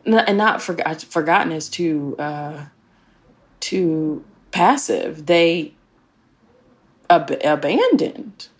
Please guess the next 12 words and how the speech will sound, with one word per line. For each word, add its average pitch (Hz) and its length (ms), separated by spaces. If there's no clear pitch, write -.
in 180 180
large 147 340
part, 143 400
my 156 200
community 151 520
and 147 100
a 147 40
lot 151 300
of 196 80
communities 147 580
like 214 280
mine 139 460